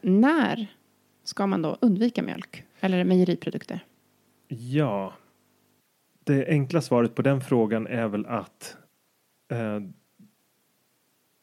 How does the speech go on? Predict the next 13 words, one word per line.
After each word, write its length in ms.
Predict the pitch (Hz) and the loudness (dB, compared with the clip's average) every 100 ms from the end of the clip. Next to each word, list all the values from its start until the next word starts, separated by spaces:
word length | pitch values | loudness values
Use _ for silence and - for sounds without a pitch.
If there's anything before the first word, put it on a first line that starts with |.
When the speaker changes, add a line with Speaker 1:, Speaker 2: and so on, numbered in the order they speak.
| _ _ _ _ | _ _ _ _
Speaker 2:
om 220 | 147 151 | 2 4
man 140 | 151 | 4
har 180 | 120 117 | 2 0
en 80 | 117 | -2
känslighet 720 | - 117 101 131 147 120 - | -2 -4 -4 -4 -2 -2 -6
mot 400 | 107 101 - _ | -10 -10 -12 _
mejeriprodukter 640 | 107 107 104 - 101 104 104 | -6 -4 -4 -6 -10 -8 -10
så 120 | 113 | -10
bör 200 | 101 101 | -6 -6
man 160 | 107 | -6
inte 220 | 107 90 117 | -6 -6 -8
äta 360 | 101 90 135 | -8 -8 -8
den. 180 | 113 101 | -8 -10